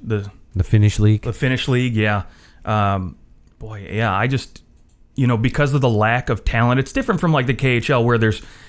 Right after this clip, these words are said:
Speaker 1: you know, the talent, in my opinion, is a little bit better, and I think a lot of those, those European leagues are starting to get bigger and better.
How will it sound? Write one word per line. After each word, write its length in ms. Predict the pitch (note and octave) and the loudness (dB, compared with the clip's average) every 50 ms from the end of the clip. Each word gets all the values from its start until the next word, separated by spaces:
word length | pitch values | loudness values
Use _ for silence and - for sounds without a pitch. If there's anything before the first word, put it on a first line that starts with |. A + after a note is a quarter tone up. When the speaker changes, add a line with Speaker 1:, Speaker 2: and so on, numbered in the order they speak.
| - - - | -20 -4 0
Speaker 1:
you 160 | D3 C3+ C3 | 2 4 4
know, 380 | B2+ A#2 A2+ G#2+ - - - - - - _ _ _ | 4 4 2 0 -2 -6 -12 -20 -20 -20 _ _ _
the 140 | - C#3 C#3+ | -2 0 0
talent, 380 | C3 - D3+ D3+ D3+ D3 - - | 0 2 2 2 2 2 2 2
in 80 | C#3 | 2
my 160 | C3 B2 A#2+ A#2+ | 2 2 2 2
opinion, 340 | A#2 C3 B2+ A#2+ A#2 A2+ | 4 4 4 4 4 2
is 100 | A2+ G#2+ | 2 2
a 20 | G#2+ | 0
little 120 | A2 G#2+ | 0 0
bit 160 | G2 G2+ G2 | -2 -2 -2
better, 220 | G#2+ B2+ B2 B2 B2 | -2 0 2 2 2
and 80 | A#2+ | 2
I 80 | B2 A#2+ | 0 0
think 180 | - E3 D3 - | 0 -2 0 0
a 60 | B2 | 2
lot 160 | B2 B2 B2 | 2 2 2
of 60 | A#2+ | 2
those, 260 | A#2 A2+ G#2+ - - - - | 2 0 0 -2 -8 -10 -4
those 220 | B2 A#2 A2 G2+ | -2 -2 0 0
European 420 | A2 A#2 A#2 A2 - B2 A#2 A2+ A2+ | 2 0 0 2 2 2 2 4 2
leagues 240 | A2+ A2+ G#2+ G#2+ A2 | 2 2 0 -2 -4
are 60 | G#2 | -6
starting 260 | - - A#2+ A2+ A2+ | -4 -2 -2 -2 -2
to 60 | G#2+ | -2
get 260 | G#2 A2 G2+ - - | -4 -4 -4 -6 -4
bigger 240 | - A2+ G#2+ A2 A2 | -2 -2 0 0 0
and 160 | G#2 G2+ F#2+ | -2 -2 -2
better. 340 | - A2 A2 A2 A#2 A#2+ A#2+ | -2 -2 0 0 0 -2 -4